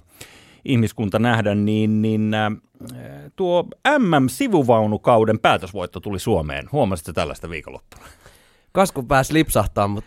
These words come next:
Speaker 2: saattoi olla, että oli siellä Pietarissa.
Speaker 1: Joo, joo, Turun Sanomissa kertoivat iso äänet Pekka Päivärinta ja Kirsi Kainulainen, niin todella ratamoottoripyöräilyn sivuvaunuluokan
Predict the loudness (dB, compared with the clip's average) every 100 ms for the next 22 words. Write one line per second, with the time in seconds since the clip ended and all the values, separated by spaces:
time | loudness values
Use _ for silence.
0 | -2 0 2 4 2 4 2 0 -4 -2
1 | -2 2 0 0 -4 0 -2 -4 -20 -10
2 | 0 4 6 6 6 6 6 4 2 -2
3 | -2 0 0 0 -2 0 2 2 0 -2
4 | -2 2 4 4 0 0 0 0 -2 -4
5 | -2 -2 0 -4 -4 -4 -6 -4 0 2
6 | 2 2 -2 -4 -2 -2 -2 -2 0 0
7 | 0 -2 -4 -2 0 0 -2 -4 -6 -8
8 | -16